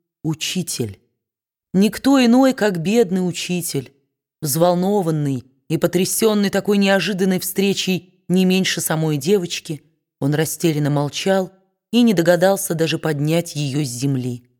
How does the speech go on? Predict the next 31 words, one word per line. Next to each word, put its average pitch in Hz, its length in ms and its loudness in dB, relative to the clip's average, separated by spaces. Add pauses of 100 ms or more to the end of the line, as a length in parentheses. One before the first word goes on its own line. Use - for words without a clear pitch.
(600)
Но 165 80 2
спустя 190 420 -2
минуту 202 640 0 (180)
самообладание 214 840 4
вернулось 220 500 2
к - 80 -20
нему. 147 340 -4 (400)
Отбросив 170 520 0
в - 20 -8
сторону 180 460 0
палкую 175 480 -2
книгу, 175 520 -2 (220)
он 170 140 2
опустился 180 600 -2
на 170 140 2
одно 170 220 -2
колено 175 500 0 (300)
и 175 80 0
стал 214 340 2
приводить 185 560 0
Нел 185 260 0
в - 120 -10
чувство, 175 480 -6
как 170 200 -6
умел. 160 420 0 (460)
А 143 60 -4
старик 170 640 -2 (320)
только 190 280 2
беспомощно 226 760 0
ломал 196 360 2
руки 202 540 -4